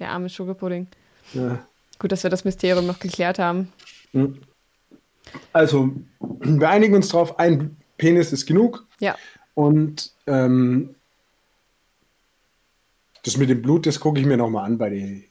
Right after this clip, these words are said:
Speaker 1: Ja,
Speaker 2: Es
Speaker 1: ist
Speaker 2: war einmal
Speaker 1: vi-,
Speaker 2: der
Speaker 1: ist
Speaker 2: Mensch.
Speaker 1: vielleicht, ja genau, ist
Speaker 2: Kann ich
Speaker 1: vielleicht
Speaker 2: dann
Speaker 1: besser.
Speaker 2: das nächste Mal vielleicht euch sagen, in welcher Folge es um Blutpenisse geht.
Speaker 1: Ja.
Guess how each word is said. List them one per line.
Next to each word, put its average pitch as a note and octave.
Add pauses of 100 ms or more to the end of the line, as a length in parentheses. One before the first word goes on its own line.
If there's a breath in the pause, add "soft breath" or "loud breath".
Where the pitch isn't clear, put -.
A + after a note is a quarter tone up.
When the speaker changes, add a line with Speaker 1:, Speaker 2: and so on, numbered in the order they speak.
(200)
Speaker 1:
Ja, F3+
Speaker 2:
Es F3+
Speaker 1:
ist -
Speaker 2:
war A#2
einmal -
Speaker 1:
vi-, G#3+
Speaker 2:
der G#3+
Speaker 1:
ist -
Speaker 2:
Mensch. G#2
Speaker 1:
vielleicht, F#3+
ja F3+
genau, E3+
ist -
Speaker 2:
Kann -
ich -
Speaker 1:
vielleicht B2+
Speaker 2:
dann B2
Speaker 1:
besser. -
Speaker 2:
das C#3
nächste C3+
Mal C3
vielleicht B2
euch B2
sagen, B2+
in A#2
welcher B2
Folge C3
es -
um A#2+
Blutpenisse C#3+
geht. B2+ (160)
Speaker 1:
Ja. G#3+